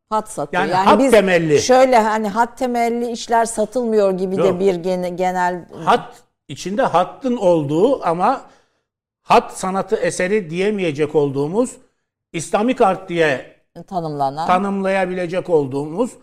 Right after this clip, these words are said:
Speaker 2: yani resim tadıyla hat tadını birleştiren eserler bunlar. Mesela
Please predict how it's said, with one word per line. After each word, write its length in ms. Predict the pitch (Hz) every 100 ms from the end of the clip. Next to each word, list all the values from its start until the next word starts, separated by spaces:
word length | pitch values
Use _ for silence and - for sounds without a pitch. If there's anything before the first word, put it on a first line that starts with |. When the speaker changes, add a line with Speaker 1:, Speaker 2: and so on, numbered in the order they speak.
| _ _ _ _ _
Speaker 2:
yani 400 | 170 165 170 156
resim 600 | 175 175 233 220 - _
tadıyla 600 | 170 170 190 190 170 127
hat 380 | 196 220 - -
tadını 460 | 170 151 156 175 160
birleştiren 920 | 165 175 180 165 170 165 247 247 _ _ _ _ _ _ _ _ _ _ -
eserler 500 | 165 196 190 185 147
bunlar. 300 | 117 101 90 _ _ _ _ _ _ _ _ _ _ _ -
Mesela 640 | 165 170 214 202 170 _